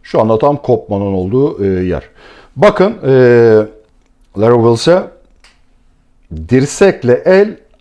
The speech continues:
aynı düzlemde. Görüyor musunuz? El içeride değil. Ve dirsek, çok önemli bu, vücuta yakın.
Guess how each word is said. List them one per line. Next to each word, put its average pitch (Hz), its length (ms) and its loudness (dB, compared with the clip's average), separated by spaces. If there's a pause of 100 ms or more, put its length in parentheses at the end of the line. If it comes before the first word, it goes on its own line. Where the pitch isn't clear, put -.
(260)
aynı 110 420 -2
düzlemde. 64 580 -12 (680)
Görüyor 156 200 -2
musunuz? 82 380 -8
El 90 180 -8
içeride 85 520 -8
değil. 69 160 -14 (680)
Ve 101 220 -2
dirsek, 165 540 2 (220)
çok - 240 -2
önemli 131 420 0
bu, 202 300 0 (180)
vücuta 101 480 -6
yakın. 87 400 -6